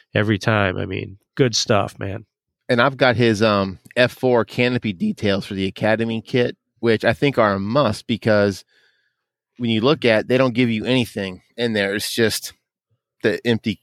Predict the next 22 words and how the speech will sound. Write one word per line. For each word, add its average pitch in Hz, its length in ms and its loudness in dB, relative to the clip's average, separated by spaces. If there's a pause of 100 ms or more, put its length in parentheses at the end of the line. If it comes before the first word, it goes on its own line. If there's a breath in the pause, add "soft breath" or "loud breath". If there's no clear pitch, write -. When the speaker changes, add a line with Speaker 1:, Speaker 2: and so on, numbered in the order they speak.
Speaker 2:
you 110 100 -2
know, 98 140 0
there's 87 220 -10
not, 120 180 2
no 113 240 2
detail 110 460 0
inside 98 220 0
the 92 80 -4
canopy 98 500 0
at 92 60 4
all. 95 280 2 (380 soft breath)
And 98 100 -6
he 113 140 0
gives 107 240 2
you 110 80 4
those 98 180 2
resin 98 500 2
inserts 107 460 -2
that 101 160 -4
go 104 220 2
in 110 140 2
there, 95 280 0